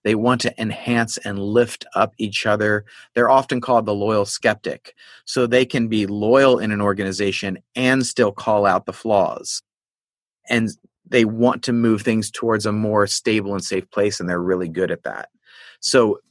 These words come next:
it is radically different to be around a healthy six than one that is in, um, sort of in that more chaotic space. And every single type has a really unique, distinct version of healthy versus unhealthy.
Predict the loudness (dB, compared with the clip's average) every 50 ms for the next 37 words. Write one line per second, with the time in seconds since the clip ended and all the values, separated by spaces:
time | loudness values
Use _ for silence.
0 | _ _ 2 4 6 6 4 4 0 -6 -4 0 2 4 6 6 6 4 4 4
1 | 2 2 2 2 2 2 4 4 2 2 2 -2 -8 -8 -8 -8 -8 -10 -10 _
2 | -20 -20 _ _ -6 -2 0 2 4 4 4 4 4 2 2 0 0 0 0 0
3 | 0 -2 -4 -4 -4 -4 -6 -6 -6 -8 -6 -6 -6 -8 -10 _ -2 0 2 2
4 | 2 2 2 2 2 2 2 2 4 2 2 2 0 -2 -4 -6 -8 _ -8 -4
5 | -2 0 0 0 -2 -4 -4 -6 _ _ _ _ _ _ _ _ _ -6 -4 -4
6 | -4 -4 -2 0 0 2 2 0 0 0 -2 -4 -4 -2 -2 -4 -4 -8 -10 -6
7 | -2 0 2 2 4 2 2 0 -2 -6 -8 -6 -2 -2 -2 -2 -2 -4 -6 -6
8 | -6 -6 -6 -8 -8 _ _ _ _ 2 4 4 6 6 4 2 2 2 0 0
9 | 0 0 0 0 0 0 -2 -2 -2 0 0 2 0 0 -2 -6 -10 -12 _ _
10 | -20 _ _ _ -4 -4 -4 -4 -6 -4 0 2 4 4 4 4 2 0 0 -4
11 | -8 _ _ _ -8 -4 -2 -2 0 0 -2 -2 -4 -6 -8 -8 -6 -6 -4 -4
12 | -4 -4 -4 -4 -4 -2 0 0 0 -2 -4 -6 -6 -8 -8 -10 -10 -8 -8 -8
13 | -8 -8 -10 -10 -8 -8 -8 -8 -10 -10 -10 -12 -12 -12 -12 -12 -12 -14